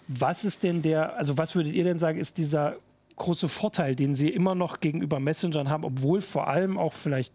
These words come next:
junge Leute, das ist jetzt immer so ein Vorurteil auch, das müssen wir hier und teilweise uns so erzählen, weil noch keiner hier sitzt, ähm,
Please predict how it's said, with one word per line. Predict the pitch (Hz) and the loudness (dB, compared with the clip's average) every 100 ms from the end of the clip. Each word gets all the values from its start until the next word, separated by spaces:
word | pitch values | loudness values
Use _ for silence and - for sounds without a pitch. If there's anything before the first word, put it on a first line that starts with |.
| - | -12
junge | - 143 190 180 | -2 2 2 2
Leute, | 160 185 185 139 | 0 0 -2 -4
das | 127 | -4
ist | 135 | -4
jetzt | 131 143 | -4 -4
immer | 131 | -4
so | 120 | -4
ein | 113 | -6
Vorurteil | - 165 170 165 165 | -4 -4 -2 -2 -2
auch, | 170 165 | -2 -6
das | - 135 | -8 -6
müssen | 139 139 | -4 -4
wir | 135 | -2
hier | 127 131 | -2 -2
und | 131 127 | -6 -6
teilweise | 131 127 123 131 - | -4 -2 -2 -2 -4
uns | 131 | -6
so | - 135 | -6 -4
erzählen, | 139 - - 151 175 - - - - _ | -4 -6 -6 -4 -4 -8 -16 -18 -20 _
weil | 139 | -4
noch | 135 - | -4 -2
keiner | 143 131 | -4 0
hier | 131 151 | 0 0
sitzt, | 185 - - - - - - | -2 -4 -12 -16 -18 -20 -4
ähm, | 175 - 151 151 | -2 0 0 0